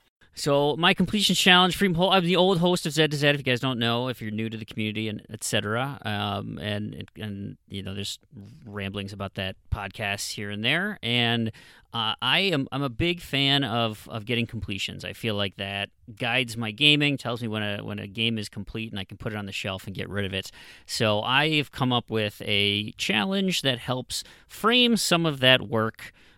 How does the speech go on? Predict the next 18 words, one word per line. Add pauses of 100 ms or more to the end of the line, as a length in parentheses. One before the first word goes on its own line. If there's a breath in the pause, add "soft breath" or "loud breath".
um, (120)
i-,
in
order
to (140)
guide
your
gaming
experience,
much
like
the
random
to-do
list
and
et
cetera.